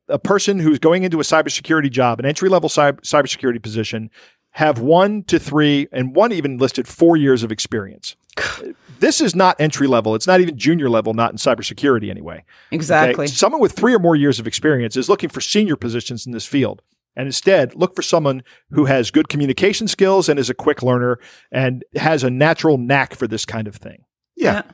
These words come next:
Speaker 3: Someone who's smart, someone who's keen.
Speaker 1: Right. Exactly.
Speaker 2: I mean, I used to work for a guy who always had, all the developers he hired seemed to have a philosophy degree 'cause he just said, "I know they can think,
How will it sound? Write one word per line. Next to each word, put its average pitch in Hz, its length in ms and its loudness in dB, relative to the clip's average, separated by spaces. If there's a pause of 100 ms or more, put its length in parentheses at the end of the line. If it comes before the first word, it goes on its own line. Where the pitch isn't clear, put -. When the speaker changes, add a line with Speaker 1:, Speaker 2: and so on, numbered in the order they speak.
Speaker 3:
Someone 156 280 2
who's 139 180 2
smart, 139 380 2
someone 151 240 0
who's 123 180 -4
keen. 123 440 -2 (420)
Speaker 1:
Right. 285 200 2 (220)
Exactly. - 440 0 (360)
Speaker 2:
I - 60 -8
mean, 220 100 2
I 226 40 4
used 220 240 0
to 165 60 -8
work 180 120 -2
for 175 300 0
a 139 60 -2
guy 170 260 4
who 170 200 2
always 165 280 2
had, 165 160 0
all 180 100 4
the 151 60 -6
developers 170 500 0
he 165 140 -4
hired 156 500 0
seemed 170 300 -2
to 180 100 -2
have 156 160 0
a 156 60 -8
philosophy 202 420 0
degree - 480 -6
'cause 180 140 -2
he 165 80 2
just - 180 -4
said, 185 140 0
"I 175 80 2
know 180 100 -2
they 190 80 2
can 190 160 -2
think, - 420 -4